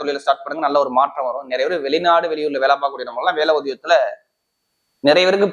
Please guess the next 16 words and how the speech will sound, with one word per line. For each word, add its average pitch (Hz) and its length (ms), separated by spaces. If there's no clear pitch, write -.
ப்ரமோஷன் 214 520
தேடி 156 200
வரக்கூடிய 127 300
அமைப்புலாம் 127 360
வருது. 117 240
பார்த்து - 200
ப்ரமோஷன் 214 420
நிறைய 170 160
பேருக்கு 196 240
தேடி 175 160
வரும் 131 180
வேலை 135 160
உத்தியோகத்துல. 117 340
இனிமே 147 140
ப்ரமோஷன் 185 460
ஆகக்கூடிய 151 300